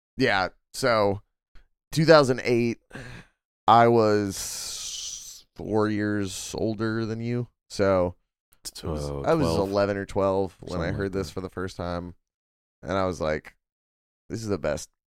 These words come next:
Speaker 1: thing I've ever heard in my life." Um, I remember my dad skipping this song.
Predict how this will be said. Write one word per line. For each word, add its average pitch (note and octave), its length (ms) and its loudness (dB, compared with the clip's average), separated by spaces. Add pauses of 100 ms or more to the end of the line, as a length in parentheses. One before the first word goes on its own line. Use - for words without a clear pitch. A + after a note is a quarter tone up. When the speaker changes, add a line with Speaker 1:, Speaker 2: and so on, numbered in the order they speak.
(120)
Speaker 1:
thing A#1+ 180 -12
I've A#1 220 -10
ever - 120 -12
heard - 200 -10
in G1+ 60 -16
my G1+ 160 -12
life." - 200 -10 (480)
Um, F#2+ 500 2 (1200)
I B2+ 60 6
remember D3 840 2
my A2+ 220 -2
dad G2 540 0
skipping F2 680 -8
this C#2 180 -10
song. G#1 460 -10